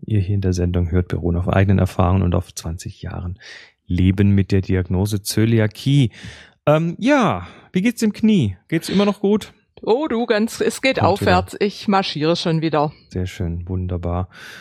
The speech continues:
Speaker 1: Ähm, ja, haben wir ja letztes Mal drüber geredet. Also wen's interessiert, was einem im Krankenhaus <laughs> und in der Reha so alles, alles mit dem glutenfreien Essen passieren kann,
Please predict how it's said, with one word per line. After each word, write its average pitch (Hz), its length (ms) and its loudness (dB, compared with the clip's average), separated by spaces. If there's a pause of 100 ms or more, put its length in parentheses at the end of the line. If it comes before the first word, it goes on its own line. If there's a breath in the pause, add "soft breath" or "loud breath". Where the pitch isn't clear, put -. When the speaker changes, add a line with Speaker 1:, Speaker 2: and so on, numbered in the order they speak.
(220 loud breath)
Speaker 1:
Ähm, 147 220 2
ja, 170 240 2
haben 170 120 0
wir 185 100 2
ja 180 60 2
letztes 180 200 -2
Mal 196 80 2
drüber 185 220 2
geredet. 185 480 2
Also 160 260 -2
wen's 165 220 -2
interessiert, 190 680 0
was 175 180 -2
einem 156 300 2
im 156 380 0
Krankenhaus 180 720 0
<laughs> - 0 -
und 175 80 2
in 156 100 2
der 151 180 2
Reha 151 320 0
so - 140 -4 (140)
alles, - 320 -4 (680 loud breath)
alles - 220 2
mit 151 200 0 (380 loud breath)
dem 151 140 2
glutenfreien 147 560 2
Essen 139 220 0
passieren 139 480 0
kann, 135 300 2